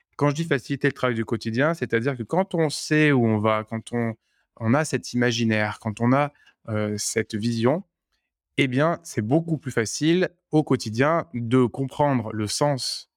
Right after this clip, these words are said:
heu, de chacune de nos actions, de voir comment chacune de nos actions,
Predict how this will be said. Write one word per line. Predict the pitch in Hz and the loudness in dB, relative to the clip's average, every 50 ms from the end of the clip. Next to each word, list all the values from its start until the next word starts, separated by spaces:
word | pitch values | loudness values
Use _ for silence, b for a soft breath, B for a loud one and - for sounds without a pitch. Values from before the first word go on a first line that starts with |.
| _ - 117 | _ -6 -6
heu, | 110 107 107 104 107 104 107 104 104 - - | -4 -4 -4 -4 -6 -6 -6 -8 -12 -8 -4
de | 113 | -2
chacune | 107 - 131 131 - 143 139 | 0 0 0 0 0 0 2
de | 123 | 2
nos | 113 113 104 104 | 2 2 2 0
actions, | 101 - - 147 156 185 196 B B B B B B B B - | 0 -2 -2 0 2 2 0 B B B B B B B B 0
de | 117 127 | 2 2
voir | 127 143 151 143 | 4 4 0 0
comment | - - 147 147 147 135 | 0 0 0 0 0 0
chacune | - - 135 - - - 143 139 131 | -2 -4 -6 -6 -4 -2 -2 0 0
de | 120 | 0
nos | 117 117 120 117 120 | 2 2 2 2 2
actions, | 135 131 - - - - 139 135 135 123 | 0 -2 -4 -8 -4 -2 0 0 0 -2